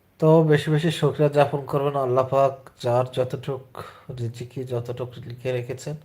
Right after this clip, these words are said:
আহ, ততটুকুই হবে, এতে কোনো সময় হতাশ হওয়া যাবে না। আল্লাহর কাছে, আহ, লাখ লাখ ফরিয়াদ জানাই যে আল্লাহ প্রতিটা আশা স্বপ্ন প্রায় পূরণ করছে।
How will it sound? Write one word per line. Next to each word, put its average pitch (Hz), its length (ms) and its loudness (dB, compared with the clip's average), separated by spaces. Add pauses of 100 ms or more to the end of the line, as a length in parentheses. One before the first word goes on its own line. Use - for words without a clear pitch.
(680)
আহ, 123 240 -4
ততটুকুই 156 500 -2
হবে, 151 380 0 (840)
এতে 131 240 -8
কোনো 135 200 -6
সময় 131 300 -6
হতাশ 127 380 -6
হওয়া 127 120 -2
যাবে 127 120 -2
না। 123 160 -6
আল্লাহর 120 400 -4
কাছে, 120 520 -6 (380)
আহ, 110 500 -4 (160)
লাখ 117 240 -6
লাখ 117 160 -4 (180)
ফরিয়াদ 123 360 -2
জানাই 127 320 0 (880)
যে 143 120 2
আল্লাহ 139 340 6
প্রতিটা 143 680 2 (600)
আশা 127 640 -2 (600)
স্বপ্ন 127 360 -6
প্রায় 120 280 -6 (100)
পূরণ 120 280 -6
করছে। 123 500 -6